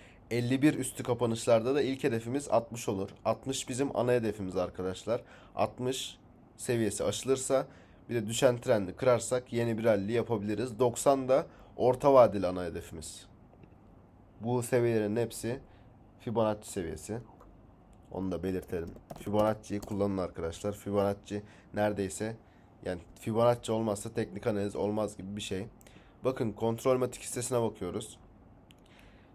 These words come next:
Dipten tepeye attığım Fibonacci'nin yedi yüz seksen altı seviyesi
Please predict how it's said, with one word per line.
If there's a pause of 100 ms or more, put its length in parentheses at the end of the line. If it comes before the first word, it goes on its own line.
(140)
Dipten
tepeye
attığım
Fibonacci'nin (920)
yedi
yüz
seksen
altı
seviyesi